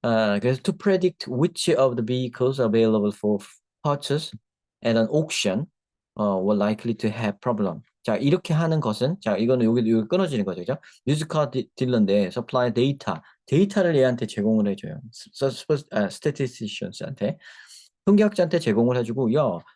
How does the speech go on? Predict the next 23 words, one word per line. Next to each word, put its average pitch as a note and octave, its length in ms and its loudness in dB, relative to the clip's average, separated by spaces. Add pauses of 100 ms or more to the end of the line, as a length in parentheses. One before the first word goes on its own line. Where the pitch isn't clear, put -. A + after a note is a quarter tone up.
(180)
한번 F3 220 2
이걸 D#3 180 2
그 D#3+ 180 0
예측을 D#3 360 0
해보자. F#2+ 560 -4 (480)
어떤 D#3 500 0 (140)
이 A#2 320 0
차들 G3+ 480 2
중 C#3+ 420 0
어떤 F#3+ 440 2
것들이, G2+ 540 -2 (500)
아, F#2 480 -4 (500)
그 G2 420 2
구매하는데, B2+ 800 2
available A2+ 480 4
for G#2 200 -4
purchase - 480 -4
at A2+ 160 0
an A2 100 4
auction, G#2 400 0
어떤 A2 400 0
경매에서 B2+ 760 2
구매가, B2+ 760 0